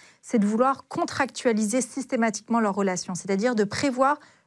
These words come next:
toute leur relation, alors que l'essence de l'amour, c'est de ne pas prévoir, c'est d'accepter cet aléa. Et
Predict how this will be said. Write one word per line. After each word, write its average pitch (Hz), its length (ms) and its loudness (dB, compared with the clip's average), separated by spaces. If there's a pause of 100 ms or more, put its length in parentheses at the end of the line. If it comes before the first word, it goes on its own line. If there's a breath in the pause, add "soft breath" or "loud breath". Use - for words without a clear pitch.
(140 soft breath)
toute 392 220 2
leur 262 160 4
relation, 214 420 2
alors 196 160 0
que 220 100 0
l'essence 254 480 2
de 220 80 2
l'amour, 208 320 2
c'est 240 120 -4
de 208 80 2
ne 202 100 4
pas 247 180 0
prévoir, 190 420 -2
c'est 190 140 -4
d'accepter 233 500 0
cet 214 240 -4
aléa. 190 300 0 (420 soft breath)
Et 202 160 2